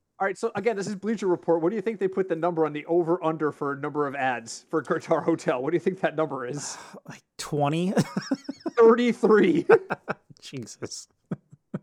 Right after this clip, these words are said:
Speaker 1: Uh, shots of crying Cowboys fans, over under
Speaker 2: Oh.
Speaker 1: eighteen and a half.
Speaker 2: I would put that higher. <laughs>
Speaker 1: I would take that way over. That, that would be my bet of the week. I'll take the over on that. Um, yeah.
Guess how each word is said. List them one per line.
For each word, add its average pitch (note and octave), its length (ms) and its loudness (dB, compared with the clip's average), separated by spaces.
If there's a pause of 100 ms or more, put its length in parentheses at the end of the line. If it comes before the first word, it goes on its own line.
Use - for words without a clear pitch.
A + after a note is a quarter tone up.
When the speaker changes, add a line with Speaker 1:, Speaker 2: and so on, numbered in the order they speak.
(540)
Speaker 1:
Uh, D#3+ 240 2
shots F#3+ 400 -2
of F#3 100 -10
crying E3+ 340 -4
Cowboys F#3 500 0
fans, E3+ 500 -4
over F3+ 300 2
under A#2+ 300 2
Speaker 2:
Oh. A2+ 260 2
Speaker 1:
eighteen D#3 200 0
and D3 100 -4
a C3+ 80 -4
half. F3 500 0 (100)
Speaker 2:
I D3 140 4
would E3+ 100 2
put C#3+ 140 -4
that A#2+ 180 -2
higher. A#2 360 -4 (240)
<laughs> - 240 -14
Speaker 1:
I E3+ 140 4
would E3+ 100 4
take F#3 140 2
that F3 160 2
way F3+ 160 2
over. C#3+ 360 2 (260)
That, F#3 200 2
that F#3+ 80 2
would G3+ 120 4
be G#3 100 0
my F#3 160 2
bet F3+ 180 2
of F3+ 80 0
the F3+ 80 2
week. F3 280 2
I'll E3 100 2
take F#3 200 0
the F#3+ 120 4
over F3+ 320 2
on D3+ 180 0
that. C3 320 -8 (1600)
Um, C3+ 400 -4
yeah. B2+ 260 -8